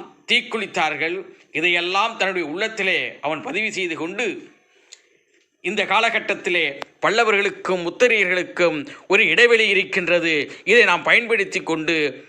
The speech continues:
முதலாம் வரகுண பாண்டியன் காவிரி கரைக்கு வருகின்றான்.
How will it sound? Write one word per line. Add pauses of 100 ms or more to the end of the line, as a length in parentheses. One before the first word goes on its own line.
(540)
முதலாம்
வரகுண
பாண்டியன் (440)
காவிரி
கரைக்கு
வருகின்றான்.